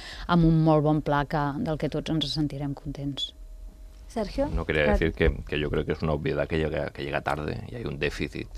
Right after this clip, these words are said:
Speaker 3: y hay un déficit, eh, en cuanto a este barrio histórico, a veces que nos podemos hablar de, de déficits a nivel de comunidad o de país, etcétera, pues con, con este barrio en concreto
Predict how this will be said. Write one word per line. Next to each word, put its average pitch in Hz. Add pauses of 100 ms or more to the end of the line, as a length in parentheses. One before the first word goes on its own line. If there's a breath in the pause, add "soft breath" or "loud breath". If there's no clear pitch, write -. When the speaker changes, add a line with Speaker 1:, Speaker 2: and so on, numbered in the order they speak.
(160)
Speaker 3:
y -
hay -
un 60
déficit, -
eh, -
en -
cuanto -
a 67
este -
barrio 80
histórico, 80
a -
veces -
que -
nos -
podemos -
hablar 73
de, 71
de -
déficits 73
a -
nivel 73
de 69
comunidad 71
o -
de 80
país, 82
etcétera, 85
pues -
con, 80 (100)
con 78
este 85
barrio 92
en 87
concreto 85